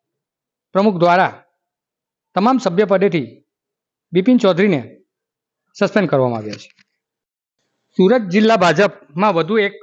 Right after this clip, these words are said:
અસંતોષ સર્જાયો. સુરત જિલ્લા ભાજપમાં વિવાદ ઊભો થયો છે. હાલ સુરત અને તાપી જિલ્લા દૂધ ઉત્પાદન કોનો માટે મહત્વની ગણાતી સુમુલ ડેરીની બારડોલી બેઠકની પેટા ચૂંટણી યોજાનાર છે. ગત દિવસોમાં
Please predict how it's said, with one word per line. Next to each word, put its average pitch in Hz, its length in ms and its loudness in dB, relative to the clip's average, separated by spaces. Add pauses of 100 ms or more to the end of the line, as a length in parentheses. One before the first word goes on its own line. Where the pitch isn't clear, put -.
(140)
અસંતોષ 202 500 -6
સર્જાયો. 143 420 -4 (560)
સુરત 214 240 0
જિલ્લા 202 380 0 (240)
ભાજપમાં 185 580 -2
વિવાદ 196 340 -2
ઊભો 190 200 0
થયો 175 240 2
છે. 139 140 -6 (460)
હાલ 202 180 0 (160)
સુરત 220 360 -2
અને 214 160 -2
તાપી 180 380 -2
જિલ્લા 175 360 -2
દૂધ 190 320 0
ઉત્પાદન 202 420 0 (1300)
કોનો 214 200 0 (360)
માટે 180 280 -2
મહત્વની 202 480 0
ગણાતી 180 460 -2
સુમુલ 208 420 -2
ડેરીની 202 420 0
બારડોલી 175 380 0
બેઠકની 202 380 0
પેટા 170 280 -4
ચૂંટણી 185 340 -6
યોજાનાર 175 420 -2
છે. 185 200 -2 (800)
ગત 226 160 0
દિવસોમાં 208 560 0